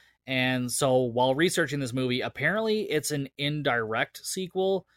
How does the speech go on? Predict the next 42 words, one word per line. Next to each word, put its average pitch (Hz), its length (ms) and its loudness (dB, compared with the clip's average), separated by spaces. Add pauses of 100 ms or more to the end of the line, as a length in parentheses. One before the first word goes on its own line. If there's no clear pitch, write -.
(320)
uh, 139 220 0
to 143 140 -4
Sand 170 320 -4
Sharks. 185 460 -8 (120)
So 123 320 0
there's 151 200 4
something 170 160 2
to 151 40 0
look 143 180 0
forward 143 320 0
to 165 160 -2
because, 117 320 -2
uh, 110 240 0 (160)
that 120 160 2
obviously 120 420 -2
I'm 104 80 -6
gonna 98 140 -8
do 104 140 -4
that 98 140 -6
movie 98 220 -8
at 90 80 -12
some 101 240 -8
point, 95 320 -16
right? 104 260 -6 (260)
One 175 140 6
of 233 60 4
the 240 60 8
sharks 202 480 4
jumps 160 420 2
up 170 160 0
at 151 60 -2
the 127 80 -6
back 123 280 2
of 131 40 -8
the 117 60 -2
truck. 104 440 -4 (380)
Wade 180 320 4
throws, 170 680 4
uh, 139 220 2
some 156 220 0
of 143 60 -4
the 127 360 -2